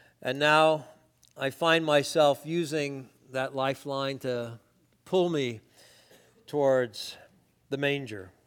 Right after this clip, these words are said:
We want to have a, a series of sermons here in Advent that, um, are maybe a little quieter than in past years, where we center in on these four themes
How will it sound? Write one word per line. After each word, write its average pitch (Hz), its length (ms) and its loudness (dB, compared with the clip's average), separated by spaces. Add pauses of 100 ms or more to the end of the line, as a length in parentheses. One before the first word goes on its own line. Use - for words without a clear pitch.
(2500)
We 170 120 0
want 202 200 8
to - 20 8
have 185 160 8
a, 151 320 6
a 143 80 -6
series 196 460 4
of 151 120 0
sermons 180 540 -4
here 147 240 0
in 135 100 -6
Advent 139 680 -4
that, 127 460 -4
um, 120 460 -12 (540)
are 139 100 -2
maybe 160 320 2
a 151 80 4
little 151 220 0
quieter 151 720 4
than 127 460 -6
in 135 200 -10
past 143 480 -2
years, 127 360 -6
where 127 240 -6
we 123 520 -10 (320)
center 165 480 -6
in 143 240 -4
on 127 280 -4
these 117 300 -6
four 156 400 -2
themes 123 760 -10